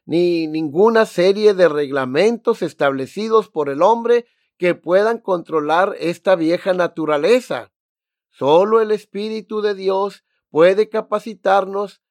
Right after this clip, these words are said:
para hacer morir la vieja naturaleza, según Romanos ocho, versículos doce y trece, y producir en nosotros el fruto del Espíritu. Gálatas cinco, veintidós y veintitrés,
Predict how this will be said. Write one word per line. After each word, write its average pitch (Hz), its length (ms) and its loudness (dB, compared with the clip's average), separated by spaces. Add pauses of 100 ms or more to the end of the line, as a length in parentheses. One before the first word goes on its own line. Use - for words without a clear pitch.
(180)
para 190 300 4
hacer 233 360 -2
morir 214 880 -2 (220)
la 185 240 2
vieja 202 420 0
naturaleza, 180 920 0
según 160 300 -4
Romanos 170 520 0
ocho, 170 640 0 (320)
versículos 151 640 0
doce 151 560 2 (140)
y 139 200 -6
trece, 160 680 -2 (320)
y 220 200 0
producir 208 680 0
en 269 100 4
nosotros 202 640 0
el 185 120 -2
fruto 170 440 -4
del 180 160 0
Espíritu. 208 800 -6 (300)
Gálatas 180 480 0
cinco, 185 340 -6
veintidós 143 600 -4
y 180 60 -2
veintitrés, 185 680 -2